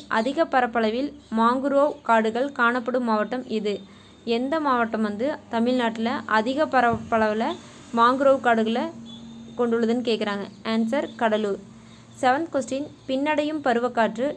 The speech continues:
டேஸிலிருந்து ஈரப்பதத்தை எடுத்துக்கொள்கிறது. எதிலிருந்து பின்னடையும் பருவக்காற்று ஈரப்பதத்தை எடுத்துக்கொள்ளுதுன்னு கேக்குறாங்க.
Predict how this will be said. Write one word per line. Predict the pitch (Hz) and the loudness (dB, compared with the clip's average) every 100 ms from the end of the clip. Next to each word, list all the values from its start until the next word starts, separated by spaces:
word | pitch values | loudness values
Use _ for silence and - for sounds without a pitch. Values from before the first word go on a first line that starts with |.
| - | -4
டேஸிலிருந்து | 226 226 277 285 277 254 294 - | 0 0 0 -2 -2 -2 -4 -4
ஈரப்பதத்தை | 226 247 247 226 226 285 | -2 0 0 -2 -2 -4
எடுத்துக்கொள்கிறது. | - 226 226 226 226 220 196 208 202 220 - - - - - - - - - - - - - - | -2 -4 -2 -2 -2 -2 -4 -4 -4 -8 -16 -20 -20 -20 -20 -20 -20 -20 -20 -20 -20 -20 -20 -10
எதிலிருந்து | 233 240 233 330 302 247 226 262 403 - - - | 0 0 2 2 2 0 0 0 -2 -6 -16 -4
பின்னடையும் | 254 262 269 269 | 0 2 2 0
பருவக்காற்று | 240 233 233 226 220 233 359 440 | 0 0 2 2 0 -2 -4 -4
ஈரப்பதத்தை | 240 247 247 233 226 311 | -2 0 0 0 -2 0
எடுத்துக்கொள்ளுதுன்னு | 269 214 226 226 214 233 | -2 -2 -4 -2 -2 -2
கேக்குறாங்க. | 233 214 202 196 | -2 -4 -4 -6